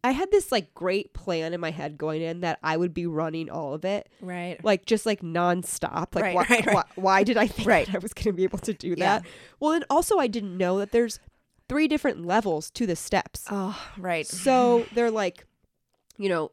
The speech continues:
Speaker 1: shallower and farther apart.
Speaker 2: Mm-hmm.
Speaker 1: And then at the top, they become very steep.
Speaker 2: Mm.
Speaker 1: At the top.
Speaker 2: Yeah,
Speaker 1: Like, that's
Speaker 2: right.
Speaker 1: just mean to do.
Speaker 2: That's <laughs> right. Yeah, that's exactly.
Speaker 1: So by the time I get to the, I'm like,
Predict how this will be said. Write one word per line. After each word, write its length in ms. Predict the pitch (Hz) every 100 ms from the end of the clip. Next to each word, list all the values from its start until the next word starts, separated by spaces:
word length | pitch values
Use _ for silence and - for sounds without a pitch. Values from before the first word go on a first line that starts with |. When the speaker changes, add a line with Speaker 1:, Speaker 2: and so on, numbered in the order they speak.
| -
Speaker 1:
shallower 640 | - 247 214 220 220 220
and 200 | - 180
farther 300 | 175 185 185
apart. 320 | 180 196 190
Speaker 2:
Mm-hmm. 60 | 175
Speaker 1:
And 140 | 180
then 140 | 233 285
at 80 | -
the 80 | 196
top, 580 | - - 269 220 - - _
they 100 | 220
become 420 | 214 - 220 170 156
very 320 | 147 247 277 269
steep. 480 | - 254 185 - - _ _ _ - 151
Speaker 2:
Mm. 320 | 147 135 151 -
Speaker 1:
At 80 | 233
the 80 |
top. 400 | 247 262 214 -
Speaker 2:
Yeah, 40 | -
Speaker 1:
Like, 120 | 208
that's 120 | 254 170
Speaker 2:
right. 80 |
Speaker 1:
just 120 | - 185
mean 520 | 175 202 220 220 202
to 100 | 185
do. 320 | 156 151 85
Speaker 2:
That's 240 | 220 202 254
<laughs> 0 |
right. 360 | 214 - 226
Yeah, 120 | - 233
that's 260 | - -
exactly. 560 | 254 214 226 214 196 -
Speaker 1:
So 120 | - 320
by 120 | 294
the 80 | 269
time 240 | 277 294
I 60 | 294
get 140 | 262
to 100 | 269
the, 100 | 269
I'm 120 | 220 226
like, 240 | 214